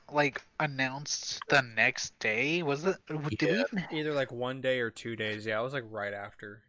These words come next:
Speaker 2: It
Speaker 3: it
Speaker 2: was,
Speaker 3: got
Speaker 2: like,
Speaker 3: leaked
Speaker 1: Yeah, I don't
Speaker 3: that
Speaker 1: even know if we had time to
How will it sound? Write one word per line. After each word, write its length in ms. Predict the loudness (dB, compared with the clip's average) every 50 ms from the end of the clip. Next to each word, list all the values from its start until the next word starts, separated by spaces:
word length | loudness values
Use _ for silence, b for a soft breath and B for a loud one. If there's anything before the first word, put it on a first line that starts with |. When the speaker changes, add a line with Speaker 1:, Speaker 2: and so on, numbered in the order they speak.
| _ _ 0
Speaker 2:
It 60 | 4
Speaker 3:
it 0 | 4
Speaker 2:
was, 80 | 4
Speaker 3:
got 180 | 4 2 0 -2
Speaker 2:
like, 100 | -2 -2
Speaker 3:
leaked 140 | -2 0 2 6
Speaker 1:
Yeah, 180 | 8 8 8
I 40 | 8
don't 120 | 8 8 8
Speaker 3:
that 60 | 8
Speaker 1:
even 140 | 6 8 6
know 80 | 4
if 100 | 4 6
we 100 | 6 6
had 180 | 6 6 4 4 -6
time 440 | -8 -4 -4 -2 -2 0 -2 -2 -2
to 320 | -2 -4 -4 -4 -6 -10